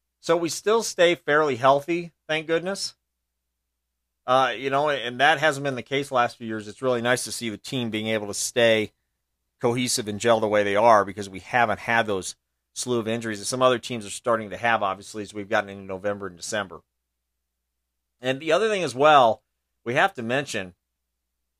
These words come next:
you know, Will Lutz had a good day kicking the ball. Riley Dixon had a great day punting the ball,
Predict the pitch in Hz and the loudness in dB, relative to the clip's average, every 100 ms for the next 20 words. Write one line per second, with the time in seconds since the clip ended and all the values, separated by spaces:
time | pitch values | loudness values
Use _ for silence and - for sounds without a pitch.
0 | _ _ _ 127 127 151 170 160 175 - | _ _ _ -4 0 2 6 8 6 4
1 | - _ _ _ - 131 143 147 139 139 | -16 _ _ _ 2 4 4 2 2 0
2 | 143 147 143 135 131 131 135 _ _ _ | 0 -4 -4 0 6 6 4 _ _ _
3 | _ _ 120 151 143 117 131 143 - 151 | _ _ 4 4 4 -2 0 0 0 -6
4 | 147 139 _ _ _ _ _ _ - 127 | -6 -10 _ _ _ _ _ _ -2 -2
5 | 113 _ _ _ _ 123 156 147 113 104 | -2 _ _ _ _ 0 0 0 -4 -2
6 | 131 127 113 90 87 90 101 | -2 -2 -2 -4 -2 -4 -4